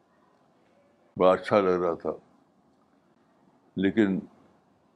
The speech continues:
کیا ہوا، جب ہمارے ڈاکٹر صاحب آئے، انہوں نے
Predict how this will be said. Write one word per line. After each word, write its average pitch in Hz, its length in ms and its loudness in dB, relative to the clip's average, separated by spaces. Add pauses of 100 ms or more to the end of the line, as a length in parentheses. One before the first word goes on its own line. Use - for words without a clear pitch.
(420)
کیا 110 160 6
ہوا، 117 380 2 (1120)
جب 95 260 2
ہمارے 98 180 6
ڈاکٹر 90 460 0
صاحب 87 240 0
آئے، 104 180 4 (1000)
انہوں 90 200 0
نے 92 160 -2